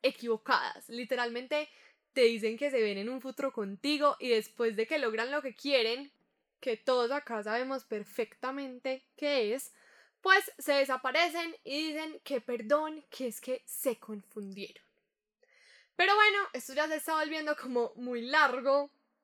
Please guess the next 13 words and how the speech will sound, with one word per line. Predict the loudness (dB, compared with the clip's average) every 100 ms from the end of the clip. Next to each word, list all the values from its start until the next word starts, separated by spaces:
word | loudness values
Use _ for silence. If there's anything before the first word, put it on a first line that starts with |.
| _ _ _ _ -2
y | 8
de | 8
paso | 8 4 2
como | 0 -2
muy | -2 -4 -4
personal | -2 -2 -2 -4 -4 -2 -2 -2 -6
y | -6 -4
yo | -2
no | -4
quiero | -4 -4 0
eso, | 2 2 0 -4
entonces | -8 -8 -6 -4 -6
simplemente | -8 -8 -6 -6 -4 -6